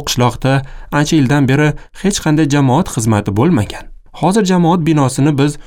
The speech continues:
omborxona sifatida ishlatmoqdamiz. Aniqrog'i, u yerda biz bug'doy saqlaymiz", deb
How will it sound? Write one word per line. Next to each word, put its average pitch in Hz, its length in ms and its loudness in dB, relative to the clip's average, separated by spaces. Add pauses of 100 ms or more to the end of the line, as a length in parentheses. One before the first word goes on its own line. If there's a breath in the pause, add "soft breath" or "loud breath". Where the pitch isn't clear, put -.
(220 loud breath)
omborxona 151 560 0
sifatida 110 460 -2
ishlatmoqdamiz. - 840 -4 (300)
Aniqrog'i, 113 580 2 (200 loud breath)
u 135 60 2
yerda 143 300 2
biz 143 180 0 (240 loud breath)
bug'doy 143 400 2
saqlaymiz", 107 600 0
deb 120 140 0